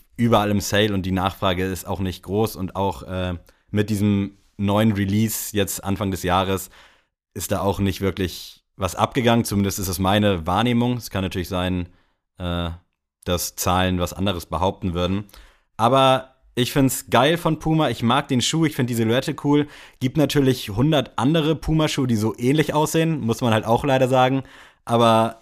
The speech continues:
ich finde so, dieser Puma Suede, der hat noch mal so einen gewissen Touch. Ich weiß grad nicht, wie die ganzen anderen, es gibt noch so Billo-Modelle davon, so nenn ich's jetzt mal, wie die alle heißen. Äh, aber diesen Schuh finde ich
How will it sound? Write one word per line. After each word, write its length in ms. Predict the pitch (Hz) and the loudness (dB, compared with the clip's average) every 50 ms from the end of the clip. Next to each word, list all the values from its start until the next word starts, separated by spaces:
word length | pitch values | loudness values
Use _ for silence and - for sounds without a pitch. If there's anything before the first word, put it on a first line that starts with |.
| _ _ | _ _
ich 160 | 120 113 - | -4 -4 0
finde 260 | - 123 120 117 117 | 2 2 4 4 4
so, 220 | 110 110 113 113 113 | 4 4 4 4 4
dieser 280 | 107 107 107 110 107 | 2 2 2 2 2
Puma 380 | 104 - - 113 113 113 110 107 | 2 0 0 2 4 4 4 2
Suede, 360 | - - - 107 104 107 104 | 0 0 2 4 4 4 4
der 280 | 101 - 107 101 101 95 | 2 2 2 2 2 2
hat 140 | 110 95 - | 0 -2 0
noch 140 | 107 101 | -2 0
mal 180 | 104 101 95 98 | 2 2 0 0
so 100 | 92 95 | 0 0
einen 280 | 95 98 95 95 90 - - | 0 0 0 -2 -4 -6 -12
gewissen 640 | 110 101 95 92 104 98 - 101 98 95 92 87 - _ _ _ _ _ _ | -10 -8 -4 -2 -2 -2 0 -2 -2 -2 -2 -4 -8 _ _ _ _ _ _
Touch. 480 | - - 113 117 113 - - - - - - _ | 0 2 2 2 2 0 -2 -2 -4 -6 -12 _
Ich 120 | 87 - | -10 -6
weiß 160 | 95 92 - | -6 -4 -2
grad 120 | - 95 95 | -2 -2 -2
nicht, 160 | 95 - - | -2 -4 -6
wie 60 | 90 | -6
die 180 | 90 92 87 80 | -4 -4 -4 -2
ganzen 440 | 95 90 92 - - 92 90 - | -2 -4 -2 -2 -2 -4 -4 -4
anderen, 400 | - 95 101 98 98 98 95 90 - - _ _ _ _ _ _ _ | -4 -4 -2 0 0 -2 -2 -4 -6 -14 _ _ _ _ _ _ _
es 120 | 92 - | -20 -14
gibt 140 | - 98 87 | -12 -6 -2
noch 80 | 110 101 | -2 -2
so 140 | - 101 90 | 0 -2 -4
Billo-Modelle 840 | 85 80 104 107 110 110 110 107 104 104 101 92 101 101 104 107 | -2 -2 0 2 2 2 2 2 2 2 2 0 0 0 0 0
davon, 320 | 98 104 101 - - 107 101 | 0 0 -2 0 -2 -2 -2
so 80 | 98 | -2
nenn 160 | 98 98 101 | -2 -2 -2
ich's 100 | 104 - | -2 -4
jetzt 200 | - 104 90 - | -4 -6 -6 -4
mal, 120 | 104 98 90 | -4 -4 -4
wie 40 | 90 | -4
die 160 | 90 95 95 | -6 -6 -4
alle 160 | 92 104 98 | -4 -4 -2
heißen. 400 | 95 101 98 92 - 98 98 92 92 - _ - _ _ _ _ _ _ _ | -2 -2 -4 -2 -2 -4 -4 -4 -6 -12 _ -20 _ _ _ _ _ _ _
Äh, 60 | - | -6
aber 360 | 92 95 - 92 95 95 92 87 | -6 -4 -4 -2 -2 -2 -2 -2
diesen 400 | 87 - - 110 113 113 117 110 | -4 -6 -2 0 2 2 2 2
Schuh 300 | - - 107 104 107 101 | 2 2 2 0 0 0
finde 260 | - 110 104 104 104 | 0 0 2 2 2
ich 300 | 101 - - - - | 0 0 -6 -12 -16